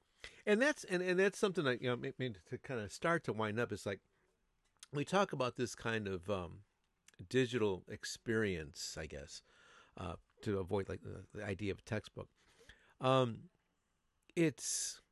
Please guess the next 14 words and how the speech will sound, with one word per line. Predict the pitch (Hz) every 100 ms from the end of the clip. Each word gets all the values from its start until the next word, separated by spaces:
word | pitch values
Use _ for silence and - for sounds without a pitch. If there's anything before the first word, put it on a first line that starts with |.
| _ _ -
interesting, | 196 208 - 123 - 101 104 113 - -
<laughs> | 101 104
and | 95
I | 87
use | 90 92 85 -
that | 127 -
<laughs> |
word | 156 135 120
guardedly, | - 85 85 151
interesting, | 185 226 196 113 - 90 95 - - - - - -
um, | 127 120 117 110 - _
at | 143 -
the |
gamut | 120 156 170 175 110